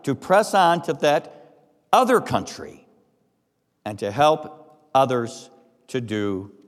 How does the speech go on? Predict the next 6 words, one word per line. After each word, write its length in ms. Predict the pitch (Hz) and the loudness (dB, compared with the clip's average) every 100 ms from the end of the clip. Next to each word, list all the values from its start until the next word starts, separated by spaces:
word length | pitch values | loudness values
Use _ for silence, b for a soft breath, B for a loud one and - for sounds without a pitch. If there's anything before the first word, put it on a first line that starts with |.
| _ _ _ _ _ _ _ | _ _ _ _ _ _ _
the 80 | 107 | -8
same." 460 | - 127 98 69 - _ _ _ | -6 -4 -4 -6 -16 _ _ _
Think 180 | 190 202 | -2 0
about 240 | 139 117 | 2 2
it. 100 | 107 | 0
Just, 300 | 151 143 160 | -6 -8 -12